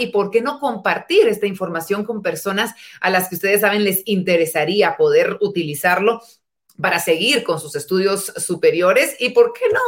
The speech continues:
usted ser de esos promotores, formar un grupo, motivar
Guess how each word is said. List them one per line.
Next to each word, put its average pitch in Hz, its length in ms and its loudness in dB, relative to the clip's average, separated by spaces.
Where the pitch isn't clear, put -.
usted 302 380 -2
ser 339 180 -2
de 285 200 0
esos 330 240 -4
promotores, 208 880 2
formar 226 340 4
un 254 160 -4
grupo, 220 460 0
motivar 214 720 2